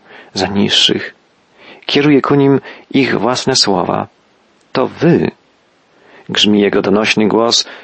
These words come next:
"jesteście psychikoi, czyli zdominowani przez ciało.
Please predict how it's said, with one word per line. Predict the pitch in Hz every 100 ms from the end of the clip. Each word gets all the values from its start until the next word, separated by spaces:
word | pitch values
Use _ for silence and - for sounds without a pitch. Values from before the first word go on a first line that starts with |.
| -
"jesteście | - 120 - 120 - 120 113 -
psychikoi, | - - 127 135 - 110 95 - 101 - _ - -
czyli | - 110 110
zdominowani | 101 123 120 110 127 123
przez | 110 107
ciało. | - 135 123 85 -